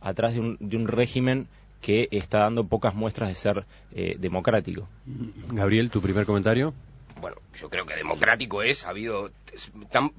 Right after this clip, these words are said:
Speaker 3: yo creo que una de las cosas, uno de los problemas que hay es una saturación electoral en Venezuela de tanta votación y de tanta, de tanta voto que ha habido en todo. Creo que acá a mí me parece dos cosas. Una,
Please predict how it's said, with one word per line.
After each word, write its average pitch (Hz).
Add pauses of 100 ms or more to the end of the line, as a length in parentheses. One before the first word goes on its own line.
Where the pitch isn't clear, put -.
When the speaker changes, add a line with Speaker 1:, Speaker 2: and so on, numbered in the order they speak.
Speaker 3:
yo 120
creo 160
que 139
una 139
de 123
las 104
cosas, 143
uno 147
de 147
los 139
problemas 123
que 117
hay 147
es 160
una 139
saturación 113
electoral 110
en 107
Venezuela 110
de 104
tanta 113
votación 98
y 101
de 92
tanta, 104
de 92
tanta 117
voto 110
que 98
ha 98
habido 104
en 90
todo. 82
Creo 185
que 170
acá 147
a -
mí 160
me 156
parece 120
dos 113
cosas. 85
Una, 107